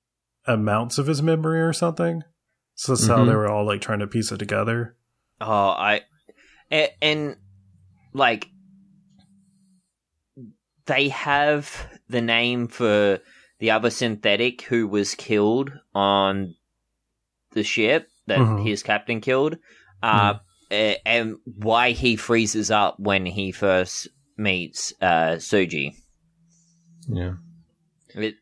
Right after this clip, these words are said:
Speaker 3: that, that scene really got to me because he just, like, he, he, like, zones out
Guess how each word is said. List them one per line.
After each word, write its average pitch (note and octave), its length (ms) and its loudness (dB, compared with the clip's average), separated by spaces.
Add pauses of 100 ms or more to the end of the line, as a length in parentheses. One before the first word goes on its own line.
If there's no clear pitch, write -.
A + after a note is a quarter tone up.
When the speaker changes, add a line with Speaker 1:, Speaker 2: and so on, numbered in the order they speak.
(120)
Speaker 3:
that, C#3+ 260 0 (600)
that B2 260 0
scene C3 380 -6
really A2 280 2
got F#2+ 300 -2
to A#2+ 100 -6
me B2+ 160 -2
because A2 380 -6
he A#2 380 -10
just, B2 400 -2
like, F#2 260 0 (800)
he, D3 400 -4
he, A#2 220 -4
like, G#2+ 260 0 (100)
zones G2+ 520 -2
out E2+ 340 0